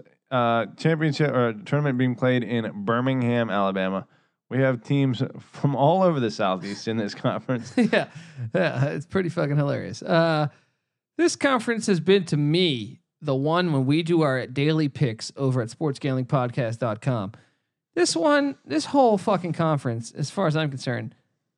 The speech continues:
Speaker 2: can fucking kick rocks, all right?
Speaker 1: Yeah.
Speaker 2: If we can push this conference into the ocean,
Speaker 1: <laughs>
Speaker 2: into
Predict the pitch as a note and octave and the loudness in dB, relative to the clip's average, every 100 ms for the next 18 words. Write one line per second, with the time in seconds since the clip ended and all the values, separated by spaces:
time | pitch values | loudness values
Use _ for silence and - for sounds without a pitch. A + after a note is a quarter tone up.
0 | _ _ _ _ _ - F#3 D#3 - - | _ _ _ _ _ -2 0 0 -4 -2
1 | F3+ E3+ D3 C3 - _ - G3 E3 D3+ | -2 0 0 -2 -6 _ -6 -4 0 0
2 | F2 G2+ - - F#3 G3+ F#3 D#3+ E3 F3 | 0 -6 -6 0 2 2 0 -2 -6 -4
3 | B3 E3+ - B3 A3+ G#3 E3+ - - F#3+ | -4 -4 -2 -2 -2 -2 -2 -2 -4 -2
4 | E3 E3+ D3+ F#3 F3 C#3 B2+ B2 B2 C3 | 0 -2 -2 -2 0 2 2 2 0 -2
5 | A#2+ - - F#2+ - D#3+ A3 - G#3+ A3+ | -4 -8 -12 -12 -6 -8 -8 -6 -4 -2
6 | G#3+ D#3+ | 0 0